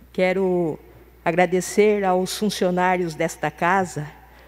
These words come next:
porque quando nós chegamos aqui, a gente chega cru, né? A gente chega com os projetos, com as ideias, com a boa vontade,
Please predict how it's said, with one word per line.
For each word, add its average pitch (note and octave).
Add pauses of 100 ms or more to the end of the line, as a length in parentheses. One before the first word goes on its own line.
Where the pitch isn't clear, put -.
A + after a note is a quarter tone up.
(800)
porque F3+
quando G#3
nós G#3
chegamos G#3
aqui, G3+
a -
gente A3
chega G#3+
cru, F#3+
né? F3+ (680)
A -
gente F3+
chega G#3+
com G#3
os F3+
projetos, F3
com F#3
as F3
ideias, F3+ (340)
com F#3+
a E3+
boa F#3+
vontade, F3+